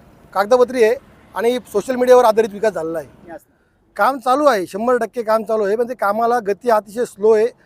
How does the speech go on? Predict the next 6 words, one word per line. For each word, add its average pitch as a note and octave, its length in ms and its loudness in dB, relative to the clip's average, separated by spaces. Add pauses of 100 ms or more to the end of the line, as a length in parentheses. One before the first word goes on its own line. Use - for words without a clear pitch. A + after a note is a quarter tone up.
(440)
गोगलगाईच्या A#3+ 520 0
गतीने B3 280 -2
काम A3+ 200 0
चालू G#3 220 0
आहे. E3+ 80 -4 (520)
ज्या C4 380 4